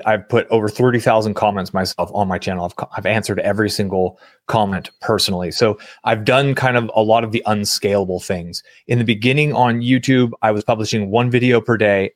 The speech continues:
every day for a hundred and twenty consecutive days. It was four months of almost torture. Uh, it is really difficult to find the life energy to publish a video every day. And I did it. And that was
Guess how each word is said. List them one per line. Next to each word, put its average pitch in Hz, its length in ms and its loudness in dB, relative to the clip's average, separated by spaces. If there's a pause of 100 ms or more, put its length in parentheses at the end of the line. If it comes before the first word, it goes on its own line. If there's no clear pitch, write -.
(140)
every 113 220 4
day 101 260 2
for 101 160 -2
a 95 80 4
hundred 117 360 -2
and 113 100 -6
twenty 104 360 -6
consecutive 95 540 -6
days. - 340 -2 (320)
It 113 100 -4
was 107 140 0
four 135 320 2
months 117 380 0
of 98 300 2 (180)
almost 143 460 2
torture. 101 400 -4 (320)
Uh, 107 200 2
it 120 80 0
is 120 160 0
really 131 380 4
difficult 107 540 -4
to 107 100 -4
find 104 320 -2
the 98 60 -4
life 107 260 2
energy 104 360 -2
to 98 60 -8
publish 98 360 -2
a 104 60 -6
video 95 220 -4
every 95 220 -4
day. 92 220 -2
And 101 100 -4
I 104 80 0
did 110 180 -2
it. 87 200 -6
And 117 100 -4
that 127 140 2
was 135 160 2